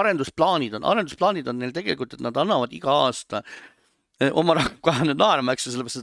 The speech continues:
et ei ole siin nüüd aasta kaks juhtunud vist. On see, et iga aasta nad annavad vä-, välja vähemalt neli triple A mängu ja siis, eh, mingit, eh, muud pudi-padi sinna juurde.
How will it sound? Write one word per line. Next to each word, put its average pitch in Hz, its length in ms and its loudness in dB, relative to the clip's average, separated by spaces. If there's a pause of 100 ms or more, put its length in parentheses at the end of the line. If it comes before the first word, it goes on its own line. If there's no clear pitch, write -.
et 131 240 2
ei 131 80 4
ole 131 180 4
siin 127 220 -8
nüüd 127 180 -2
aasta 139 400 2
kaks 135 220 -4
juhtunud 117 260 -6
vist. 113 220 -10 (880)
On 123 260 0 (100)
see, 151 160 2
et - 160 -8 (140)
iga 185 240 2
aasta 143 240 -4
nad 139 100 -2
annavad 151 400 2
vä-, - 240 -4
välja 143 380 2 (100)
vähemalt 151 600 0
neli 139 580 0 (500)
triple 139 440 -2
A 139 240 4
mängu 135 560 -2
ja 127 160 -6
siis, 123 200 -8 (160)
eh, 123 260 -4 (100)
mingit, 117 520 -8
eh, 120 120 -2
muud 135 240 -2
pudi-padi 120 480 -6
sinna 113 200 -6
juurde. 113 420 -6